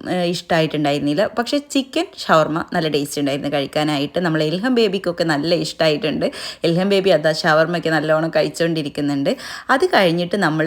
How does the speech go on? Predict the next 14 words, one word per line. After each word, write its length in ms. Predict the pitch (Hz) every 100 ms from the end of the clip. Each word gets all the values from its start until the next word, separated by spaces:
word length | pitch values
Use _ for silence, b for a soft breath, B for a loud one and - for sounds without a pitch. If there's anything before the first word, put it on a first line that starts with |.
| 185
പിന്നെ 180 | 180 170 170
നേരെ 240 | 170 208 226
പോയിട്ടുണ്ടായിരുന്നത് 800 | 190 170 180 165 151 156 165 160 208 185
ഹണി 260 | 170 185 202 240
കേക്കിലേക്കാണ്. 680 | 226 226 202 - 143 156 311 B B 190
അപ്പോൾ 140 | 208 226
നമ്മൾ 200 | 196 247 262
പോയ 200 | 180 170 214 180
സമയത്ത് 380 | 156 156 156 160
അവിടെ 160 | 156 160
നല്ല 320 | 147 156 226 233
റഷായിരുന്നു. 560 | 151 143 - 185 156 156
അപ്പോൾ 100 | 156
അവർ 100 | 156